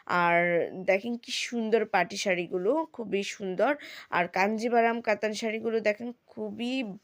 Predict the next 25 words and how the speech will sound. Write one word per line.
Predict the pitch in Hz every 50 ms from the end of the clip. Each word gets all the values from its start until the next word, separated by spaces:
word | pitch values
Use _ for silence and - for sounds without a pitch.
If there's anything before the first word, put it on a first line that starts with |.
| _ - - 214 190
ভালো | 175 165 180 190 214 220
কোয়ালিটির | - - 247 233 220 220 220 214 - - - - -
কাঞ্জিভারাম | 226 208 214 208 214 196 208 202 208 196 190
কাতান | 196 185 - 190
শাড়ি | 196 - 214 190 202
নিয়ে | 214 220 214 208 214
এসেছি। | 202 - 220 214 208 - - 269 311 311 - - - - - - - -
So | - 311 294 247
ভিউয়ার্স, | 285 294 294 285 330 320 - - - -
একটু | 240 - - 247 220
ধৈর্য | 233 208 196 214 214
সহকারে | 226 220 202 - 214 202 214
ফুল | - 233 220 214 190
ভিডিওটা | 196 165 185 196 196 - 220 208 220
দেখেন। | 202 - - - 262 - _ _ _ _ _ _ _ _ _ _ _ _ _ _ -
আর | 247 262 269 254 233 262
যদি | 247 202 226 226 -
এই | - 247 -
শাড়িগুলো | - 233 208 196 196 185 208 196 196 180
আপনাদের | 180 - 190 185 170 190 180 - -
পছন্দ | 202 208 208 - 269 254 254 277 277
হয়ে | 269 262 269 277
থাকে, | 269 - 311 330 - - - - - - - - 226 262
যদি | 285 285 254 247 226 185 170
আপনারা | 170 - 190 185 185 180 190